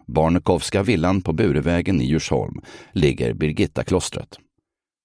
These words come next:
Modern i klostret pekar ut Johannes Rovall,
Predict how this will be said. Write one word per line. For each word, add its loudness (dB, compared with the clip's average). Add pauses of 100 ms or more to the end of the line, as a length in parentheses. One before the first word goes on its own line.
(140)
Modern 4
i -2
klostret -4
pekar 0
ut 0
Johannes 0
Rovall, -2